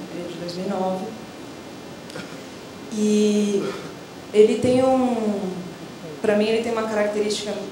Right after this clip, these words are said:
muito importante, assim, ele tem um peso muito importante, porque ele, de fato, me, me colocou no, assim, apesar de eu ter demorado mais tempo ainda, mas, é, ele me colocou no mundo da,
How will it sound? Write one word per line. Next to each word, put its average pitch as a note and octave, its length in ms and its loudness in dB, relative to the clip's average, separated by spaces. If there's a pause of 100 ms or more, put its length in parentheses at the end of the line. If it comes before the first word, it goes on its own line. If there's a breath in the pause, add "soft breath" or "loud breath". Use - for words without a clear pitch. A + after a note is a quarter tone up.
(260)
muito G#3 420 0 (680)
importante, F#3+ 640 -4
assim, F3+ 200 -4
ele F3+ 100 -4
tem F3+ 100 -2
um F3+ 240 -2
peso F#3+ 280 2
muito - 240 -4
importante, F#3 760 -6
porque F#3 760 -4 (380)
ele, G#3+ 200 2
de B3 100 -4
fato, B3 360 0
me, A#3+ 180 0 (720)
me A3 140 0
colocou A3+ 460 8
no, G#3+ 400 -2 (300)
assim, F3+ 400 -2
apesar F3+ 220 0
de G#3+ 180 0
eu G#3+ 60 -2
ter G#3+ 120 0
demorado F#3+ 560 0 (1300)
mais F3+ 340 0
tempo F3 340 -2
ainda, F3 460 2
mas, E3+ 300 -2
é, F3 280 4
ele G#3 180 2
me - 40 -2
colocou A3+ 380 4
no G3 80 0
mundo F3 340 -2
da, E3+ 280 0